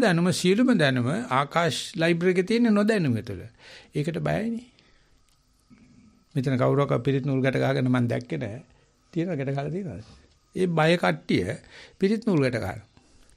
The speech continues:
ඇප නූල් දානවා. "දෙයියෝ මූණ බලාපන්" කියනවා.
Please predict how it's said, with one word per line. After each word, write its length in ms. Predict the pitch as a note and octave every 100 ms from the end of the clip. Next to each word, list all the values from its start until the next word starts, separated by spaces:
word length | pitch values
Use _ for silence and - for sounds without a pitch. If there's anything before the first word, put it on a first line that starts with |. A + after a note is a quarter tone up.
| _ _ _ - - -
ඇප 240 | E3+ G#3
නූල් 220 | G3+ F#3 C3
දානවා. 360 | G#2 F#2+ - _ - - - - _ - - -
"දෙයියෝ 500 | B2+ C3 D3 E3+ A3
මූණ 240 | B3 A3 F#3
බලාපන්" 440 | D#3 C3+ C3 B2
කියනවා. 340 | A2+ A2+ -